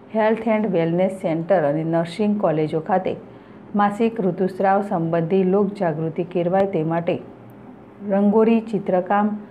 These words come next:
નાટક, રેલી પ્રદર્શન, વક્તૃત્વ સ્પર્ધા જેવા વિવિધ કાર્યક્રમોનું આયોજન કરવામાં આવ્યું છે.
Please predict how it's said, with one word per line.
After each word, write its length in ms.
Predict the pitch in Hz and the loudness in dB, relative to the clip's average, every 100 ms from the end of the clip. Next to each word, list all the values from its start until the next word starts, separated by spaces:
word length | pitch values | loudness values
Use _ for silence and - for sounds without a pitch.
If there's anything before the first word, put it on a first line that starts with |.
| - - - - - | -20 -20 -20 -14 -4
નાટક, 540 | 196 190 185 214 214 | 0 0 2 0 2
રેલી 300 | 196 196 190 | 2 2 2
પ્રદર્શન, 580 | 202 190 180 196 214 208 | 2 2 2 0 0 0
વક્તૃત્વ 540 | 190 175 - 190 190 190 | 0 -2 -2 -4 -2 -2
સ્પર્ધા 520 | 190 196 185 170 202 | 0 0 0 2 0
જેવા 360 | 202 170 175 131 - - - - - 208 | 0 0 0 -2 -6 -18 -20 -20 -8 0
વિવિધ 340 | 208 226 233 | 2 2 2
કાર્યક્રમોનું 720 | 190 180 175 185 180 185 202 | 0 2 2 2 2 2 2
આયોજન 380 | 175 170 170 170 | 2 2 0 -2
કરવામાં 480 | 170 151 151 151 156 | -2 -2 0 0 -2
આવ્યું 220 | 135 147 | -2 -4
છે. 200 | 151 180 | -2 -4